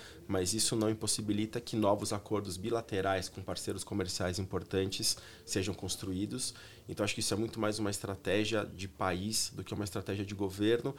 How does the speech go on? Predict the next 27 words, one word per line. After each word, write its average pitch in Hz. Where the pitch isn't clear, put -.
Eu 139
acho 143
que, 147
independente 127
do 123
governo, 110
nos 104
últimos 104
anos, 98
o 98
Brasil 95
tem 95
performado 98
muito 101
bem 101
nisso, -
né? 85
Novos 104
parceiros 98
comerciais, 117
o -
Brasil 95
é -
absurdamente 104
competitivo 95
nesse 92
mercado 117